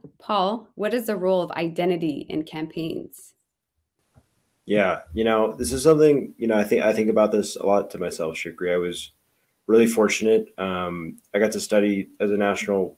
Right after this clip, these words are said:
Speaker 2: Public Policy Fellow at, uh, the University of Michigan, and I got to do it with a cohort of people that was ninety percent people of color. And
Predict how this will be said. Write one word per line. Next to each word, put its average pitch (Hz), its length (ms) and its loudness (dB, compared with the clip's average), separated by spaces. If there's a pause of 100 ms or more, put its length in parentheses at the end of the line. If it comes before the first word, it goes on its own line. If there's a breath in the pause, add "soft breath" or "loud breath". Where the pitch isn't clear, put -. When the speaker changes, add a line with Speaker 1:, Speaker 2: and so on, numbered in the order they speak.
Speaker 2:
Public 95 260 0
Policy 101 320 -2
Fellow 90 420 -2
at, 85 320 -4
uh, 87 160 -6
the 90 100 -6
University 92 360 -2
of 92 60 -6
Michigan, 80 500 -6
and 73 100 -8
I 87 80 -4
got 92 140 -2
to 95 100 -10
do 95 220 0
it 87 100 0
with 90 140 -6
a 90 40 -10
cohort 92 360 -6
of - 80 -14
people 90 240 -6
that 85 80 0
was 82 300 -6
ninety 87 260 -6
percent 80 420 -10
people 78 220 -12
of 73 60 -14
color. 76 440 -8 (100)
And 82 280 -14